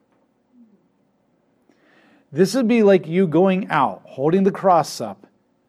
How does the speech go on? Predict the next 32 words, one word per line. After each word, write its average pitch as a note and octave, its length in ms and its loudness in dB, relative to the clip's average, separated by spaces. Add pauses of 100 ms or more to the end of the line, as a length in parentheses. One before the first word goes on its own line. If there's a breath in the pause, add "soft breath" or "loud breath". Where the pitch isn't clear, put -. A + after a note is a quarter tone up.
(200)
and C3 120 -8
a D3 100 -6
tract, C#3 600 -6 (760)
and B2+ 160 -8
going D#3+ 220 0
through A3 120 -4
your A3+ 120 0
neighborhood D#3+ 440 0
and C3 120 -4
evangelizing C#3+ 760 0
to A#2 60 -6
people G2 500 -14 (220)
and B2+ 140 -8
inviting D#3 460 0
them G#3 100 2
to G#3 60 0
your G3+ 60 0
church A2+ 400 -6
and A#2 120 -12
saying, C3+ 420 -4 (300 loud breath)
"Be D#3+ 160 2
a G#3+ 80 6
part F#3+ 360 -2
of F3+ 80 -2
our F#3 120 2
covenant F3+ 400 -6
community. F3 560 -8 (340 soft breath)
Join F#3 480 2
Christianity. G3 640 -6
Come G3+ 280 -2
to G3+ 100 0
Christ." F#3+ 580 -4